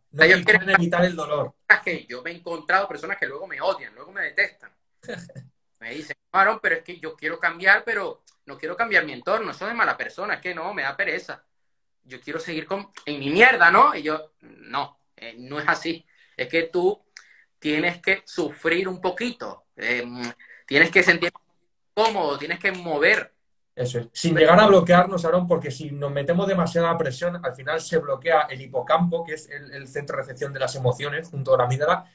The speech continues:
Speaker 1: se cierran, se cierran, entran en un espacio muy, muy chiquitito y al final lo que hacemos es bloquearnos y no somos productivos. Pero sí que necesitamos esa cierta presión para arrancar, ese empujoncito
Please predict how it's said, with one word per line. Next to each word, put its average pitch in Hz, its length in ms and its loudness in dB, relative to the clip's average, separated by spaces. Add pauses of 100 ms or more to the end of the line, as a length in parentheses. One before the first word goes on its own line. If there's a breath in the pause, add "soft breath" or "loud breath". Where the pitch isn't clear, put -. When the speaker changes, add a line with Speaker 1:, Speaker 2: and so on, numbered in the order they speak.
(220 soft breath)
Speaker 1:
se 135 340 2
cierran, 170 400 6
se 147 180 2
cierran, 156 400 4 (280 soft breath)
entran 165 360 2
en 160 140 6
un 156 100 -2
espacio 147 320 -2
muy, 139 220 0
muy 160 180 -2
chiquitito 147 600 2
y 131 60 2
al 123 120 6
final 127 200 2
lo 160 80 8
que 151 100 6
hacemos 139 340 2
es 143 120 4
bloquearnos 123 640 2
y 123 40 -14
no 123 120 -4
somos 127 280 -4
productivos. 127 640 -6 (280 soft breath)
Pero 151 160 4
sí - 240 -6
que 208 120 4
necesitamos 175 880 2
esa 151 220 2
cierta 165 340 6
presión 165 400 4
para 143 200 4
arrancar, 170 600 4 (160)
ese 165 200 -2
empujoncito 170 880 2